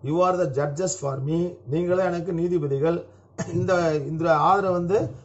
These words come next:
இன்னும் தொடரணும்னு அன்புடன் கேட்டுக்கொள்கிறேன். இன்னைக்கு வந்து ஸ்பெஷலா வந்து ஒரு ஷார்ட்கட். இப்ப கவனிங்க. If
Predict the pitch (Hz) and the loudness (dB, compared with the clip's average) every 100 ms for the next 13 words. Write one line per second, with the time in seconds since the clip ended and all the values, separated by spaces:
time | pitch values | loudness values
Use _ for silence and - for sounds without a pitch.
0 | - 156 156 151 185 185 175 226 262 143 | -8 -4 -2 0 0 0 -2 -2 -4 -6
1 | 151 165 135 151 143 135 139 202 - - | -4 -2 -2 -2 -2 -4 -2 -2 -4 -14
2 | - 143 180 196 185 202 - 147 190 226 | -14 -4 -2 0 0 -2 -2 -2 0 2
3 | 180 160 175 240 170 117 160 - 151 139 | 2 0 0 -2 -4 -4 -4 0 0 0
4 | - 175 - - - - 147 139 156 160 | -2 -4 -6 -16 -18 -8 -4 -2 0 0
5 | 147 175 - - 135 175 | 0 -2 -4 -8 -4 -4